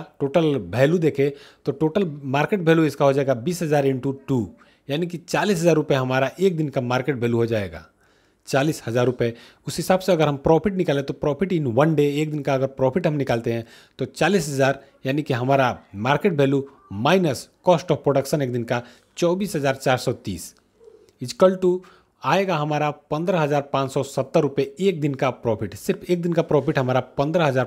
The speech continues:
पाँच सौ सत्तर रुपये आएगा। उस हिसाब से अगर हम एक महीने का प्रॉफिट निकालें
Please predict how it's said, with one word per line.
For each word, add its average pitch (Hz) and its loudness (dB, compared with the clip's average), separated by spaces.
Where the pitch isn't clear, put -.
पाँच 120 -4
सौ 135 -4
सत्तर - -4
रुपये 104 -4
आएगा। 82 -8
उस 131 -8
हिसाब 202 2
से 208 -4
अगर 160 0
हम 139 -2
एक 190 2
महीने 135 0
का 180 -2
प्रॉफिट 139 -2
निकालें 117 -2